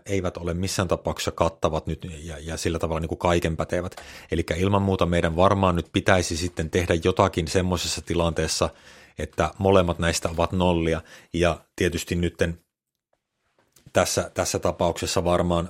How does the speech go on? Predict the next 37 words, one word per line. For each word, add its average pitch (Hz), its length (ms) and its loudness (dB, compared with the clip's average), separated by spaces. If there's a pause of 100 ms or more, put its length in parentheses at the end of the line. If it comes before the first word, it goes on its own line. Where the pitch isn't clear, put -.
tuloskin 90 500 0
on 85 180 -4
nolla. 82 380 2 (360)
No 92 220 0 (100)
tietysti 98 380 -4
vähän 110 300 2
kyseenalaista 90 760 2
on 85 120 0
se, 92 160 4
että 90 180 -2
jos 85 200 0
me 92 80 0
annetaan 87 420 0
tälle 85 260 2
lu-, 87 380 -2
luku 95 360 0
miinus 92 360 0
ykkönen, 82 360 -4
niin 82 240 -6 (260)
kysymys 87 340 -4
kuuluu, 90 200 -2
että 85 120 -6
onko 95 220 -2
olemassa 98 440 0 (460)
kolmiota, 101 440 4
jonka 80 160 -6
kanta 98 340 0
on 78 100 0
miinus 80 380 -4
yksi. 80 220 -6 (320)
Ei 110 200 2
varmaan 92 540 4
ole, 87 320 2 (260)
mutta 90 280 -2
periaatteessa 101 800 2 (140)
me 90 140 -8
voidaan, 87 500 2